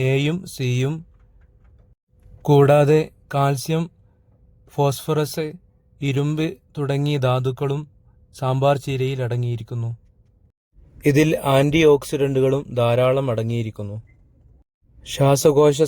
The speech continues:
സംബന്ധമായ രോഗങ്ങൾ അകറ്റാനും മലബന്ധം, അസിഡിറ്റി എന്നിവ നീക്കാനും സാമ്പാർ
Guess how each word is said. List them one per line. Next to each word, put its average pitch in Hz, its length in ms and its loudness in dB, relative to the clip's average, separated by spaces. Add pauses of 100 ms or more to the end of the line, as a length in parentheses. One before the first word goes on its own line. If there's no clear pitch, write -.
സംബന്ധമായ 139 600 -2 (140)
രോഗങ്ങൾ 127 460 2
അകറ്റാനും 113 460 -4 (580)
മലബന്ധം, 135 560 2 (100)
അസിഡിറ്റി 135 480 -2 (140)
എന്നിവ 131 280 -4 (280)
നീക്കാനും 127 480 -2 (1000)
സാമ്പാർ 131 360 0